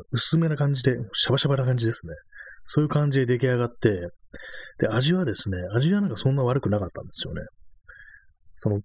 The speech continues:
カレー的な味がね、すごくするかっていうとそうでもないんですけども、その代わりあの香りというものがなんかこうしっかりついてて、結構ね、あれはなんかたまに思い出すんですけども、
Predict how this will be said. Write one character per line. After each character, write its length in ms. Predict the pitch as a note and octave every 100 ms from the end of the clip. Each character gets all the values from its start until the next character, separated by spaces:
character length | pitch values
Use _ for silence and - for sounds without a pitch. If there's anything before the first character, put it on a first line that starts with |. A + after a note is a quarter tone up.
| -
カ 160 | -
レ 180 | C#3 D#3+
ー 20 | D#3
的 180 | C#3+
な 120 | D3+ C#3
味 160 | C3
が 120 | C3
ね、 80 | B2+
す 180 | A2+ -
ご 100 | C#3
く 60 | -
す 100 | C3+
る 60 |
か 100 | B2
っ 20 | B2+
て 100 | A#2
い 20 |
う 20 |
と 80 | A2
そ 120 | C3
う 20 |
で 40 | G2+
も 120 | F#2+
な 160 | G2+ A2
い 40 |
ん 40 |
で 80 | F2+
す 120 | F2+ -
け 80 |
ど 80 | F2
も、 240 | E2 - - - - - - -
そ 140 | - C#3
の 80 | D#3+
代 80 |
わ 40 | D#3
り 60 |
あ 60 | C#3+
の 80 | C3+
香 160 | - C#3
り 60 | D3+
と 60 | D3+
い 40 |
う 40 | C#3+
も 100 | C#3+
の 60 |
が 80 | A2+
な 80 | F#2
ん 60 | F#2+
か 120 | F#2+
こ 120 | F#2+
う 40 |
し 140 | F#2+ -
っ 60 | -
か 100 | A#2
り 60 |
つ 140 | G2 G2+
い 40 |
て 100 | F#2
て、 100 | - F2+ - - - - -
結 100 | -
構 120 | G2
ね、 80 | F2+
あ 80 | G2
れ 80 | C#3
は 120 | C#3
な 80 | C3
ん 40 |
か 120 | A#2 -
た 100 | A2
ま 140 | A2+
に 80 | A2+
思 160 | A2+
い 40 | A#2
出 60 |
す 140 | A#2+ F#2
ん 60 |
で 80 | E2
す 100 | -
け 60 | -
ど 80 | F2
も、 220 | E2 D#2+